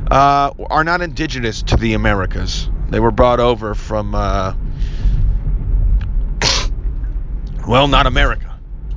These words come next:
Okay? That's where they were brought from. That's why they're not indigenous. And, uh, they were used as a primary source of meat, right? Squab is what they used to call it.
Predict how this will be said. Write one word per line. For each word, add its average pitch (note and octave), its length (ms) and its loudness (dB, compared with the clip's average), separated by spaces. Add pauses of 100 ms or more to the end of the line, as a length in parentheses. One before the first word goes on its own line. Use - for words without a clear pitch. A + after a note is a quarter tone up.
Okay? A#2 260 0 (140)
That's G2+ 180 -2
where A#2 100 2
they G#2 100 4
were A#2+ 80 4
brought A2+ 300 2
from. G#2 320 -4 (880)
That's - 280 -2
why G#2 140 2
they're G2+ 140 0
not G#2 160 2
indigenous. F#2+ 600 -2 (960)
And, C3 580 2
uh, C3 460 4
they C#3+ 80 -2
were C#3 100 -4
used D3+ 480 -2 (540)
as C3 120 4
a B2 60 0
primary C#3 400 2
source C3+ 320 0
of A#2 60 -2
meat, C3+ 420 0
right? A#2+ 260 -2
Squab C3+ 840 2
is F#2 160 -6
what G2+ 100 -8
they G#2 80 -4
used G2 200 -4
to F#2+ 80 -4
call F#2 300 2
it. E2+ 100 -4